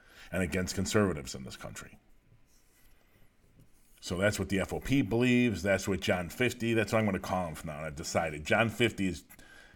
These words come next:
F O P President John Catanzara, who has fifty complaints against him. If you're a Last Week Tonight fan, please go check out, not this last Sunday show, but the Sunday before, and you will see John Oliver cite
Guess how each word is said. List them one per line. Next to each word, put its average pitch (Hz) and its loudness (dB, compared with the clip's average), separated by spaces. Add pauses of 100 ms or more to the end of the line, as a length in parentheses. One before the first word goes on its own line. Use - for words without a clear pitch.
(380)
F - 8
O 120 2
P 127 2
President 107 2
John 104 4
Catanzara, 107 4
who 98 0
has 85 -4
fifty 107 0
complaints 131 -4
against 117 0
him. 120 0 (320)
If 92 -2
you're 104 6
a 98 6
Last 110 8
Week 110 2
Tonight 113 4
fan, 110 4
please 110 0
go 110 6
check 107 2
out, 101 4
not 104 2
this 110 -2
last 113 6
Sunday 98 2
show, 107 0
but 95 -4
the - -6
Sunday 98 0
before, 151 6
and 127 4
you 135 6
will 123 6
see 127 -2
John 113 2
Oliver 113 4
cite - 2